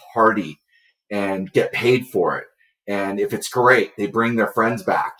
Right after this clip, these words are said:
either the next day or the next week, was intoxicating to me. And I really fell in love with the business. And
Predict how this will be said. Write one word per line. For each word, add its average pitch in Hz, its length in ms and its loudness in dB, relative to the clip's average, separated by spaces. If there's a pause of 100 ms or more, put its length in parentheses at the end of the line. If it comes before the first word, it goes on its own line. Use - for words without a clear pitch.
either 104 260 0
the 101 120 0
next 104 320 -4
day 104 160 6
or 104 120 4
the 98 120 0
next - 280 -6
week, 98 360 0 (180)
was 101 300 -2
intoxicating 101 1000 0
to 85 100 -10
me. 78 280 -10 (160)
And 104 120 -4
I - 20 0
really 101 300 4
fell 95 240 -2
in 90 40 -8
love 87 200 0
with 92 100 -2
the - 160 -10
business. 82 420 -8
And 80 200 -10